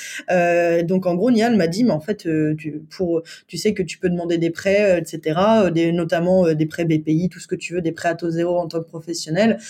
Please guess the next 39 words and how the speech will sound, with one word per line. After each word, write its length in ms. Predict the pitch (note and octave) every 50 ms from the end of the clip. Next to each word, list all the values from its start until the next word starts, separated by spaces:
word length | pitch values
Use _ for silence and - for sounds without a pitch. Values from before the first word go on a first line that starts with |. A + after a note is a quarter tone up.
| - - - - -
Et 140 | A3 A#3+ A3
en 100 | F#3+ F#3
fait, 200 | A3 A#3 A3 -
j'en 160 | - G3 F#3+
ai 80 | F3+
discuté 380 | E3+ F#3 F#3+ F#3+ - G3+ - G#3
avec 200 | G3 F3+ E3+ -
le 60 | F3
spécialiste, 760 | E3 - - F#3+ F#3 - - F3 F3+ G#3 B3+ C#4 - - -
euh, 320 | E3 - F3+ F3+ F3 E3+
donc 320 | E3 D#3 E3 E3 E3 E3+ D#3+
des 100 | D#3+ E3
prêts 260 | - - - G3 A3
en 120 | A3 G3
lui 120 | F3 F3 D#3+
disant, 400 | C#3+ D3+ D#3 D3+ F#3 G#3 A3+ A3+ - - - - _ -
euh, 160 | - - -
voilà, 380 | D#3+ E3+ F3 F3 G3+ A#3 A3+ A3
j'aimerais 280 | F3 F#3 F3 F3 F3
contracter 380 | - E3 D3+ - E3 D#3+ - F#3
un 120 | D#3+ D#3+
prêt 420 | - - - G3+ A3 A#3 A#3+ - -
et 80 | - F#3
potentiellement 520 | G#3 G3 G3 F#3 - - F3+ F#3+ A3+ A#3+
pour 160 | A3+ - G#3+
embaucher. 400 | G#3 G#3 G3 G3+ G3 - E3+ D#3
Donc 200 | D#3 D#3 D#3+ -
c'était 180 | - G3 G3+ A3
il 40 | A#3+
y 20 |
a 60 | A3
à 40 | G3
peu 100 | G3+ G3
près 160 | G3 - C4
six 220 | B3+ - - - A3+
mois, 280 | G3+ G3 G#3+ B3+ - - - - - - - -
euh, 80 | F#3+ F#3
parce 240 | F#3 F3 - -
que 240 | - - A#3 B3 C4+